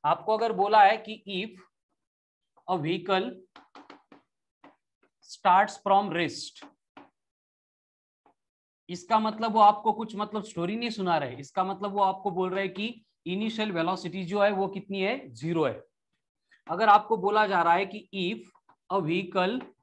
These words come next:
comes to rest, इसका मतलब उसकी final velocity क्या हो रही है, ज़ीरो हो रही है। ठीक है,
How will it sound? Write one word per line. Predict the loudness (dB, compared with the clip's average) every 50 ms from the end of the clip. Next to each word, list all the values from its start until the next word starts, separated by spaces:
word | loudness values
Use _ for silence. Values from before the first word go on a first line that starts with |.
| _ -2 0
comes | 2 2 2 0 -4 -6 -6
to | -4 -2 -2
rest, | -2 -2 -4 -6 -12 -16 -18 -20 -20 -20 _ _ -20 -20 -20 _ _ _ _ _ _ _ _ _ _ _ _ _ _ _ _ _ _ _ _ _ _ _ _ _ _ _ _ _ -16
इसका | -16 -8 -4 -2 -2
मतलब | 0 -2 -4 -2 0 2 2 2 0 -4 -12 -20 _ _ _ _ _ _ _ _ _ _ _ _ _ _ _ _ _ _ -12
उसकी | -12 -12 -10 -8 -8 -6 -6 -6 -8
final | -6 -4 -4 -2 -2 0 0
velocity | 0 0 -2 -2 -4 -6 -8 -8
क्या | -4 0 2 4
हो | 4 2
रही | 2 -2 -2 0
है, | 0 0 0 -2 -6 -16 -16
ज़ीरो | -10 -8 -4 -2 -2 0 0
हो | -2 -2
रही | -4 -8
है। | -10 -12 -18 _ _ _ _ _ _ _ _ -8
ठीक | -4 -4
है, | -4